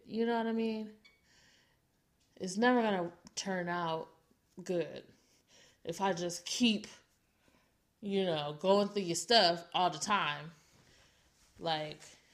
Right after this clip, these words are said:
I don't know. It's never gonna turn out the way that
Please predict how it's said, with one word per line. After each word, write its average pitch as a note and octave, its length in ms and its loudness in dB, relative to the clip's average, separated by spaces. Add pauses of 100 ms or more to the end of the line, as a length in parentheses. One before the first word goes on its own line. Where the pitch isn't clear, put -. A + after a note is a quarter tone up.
(1200)
I D3+ 80 -12
don't D3+ 120 -12
know. D3+ 60 -14 (2000)
It's - 200 -14
never E3+ 240 -4
gonna D#3 200 -8
turn D3+ 400 -10
out D3 360 -12
the E3 80 -6
way D3 420 -8
that D3 320 -14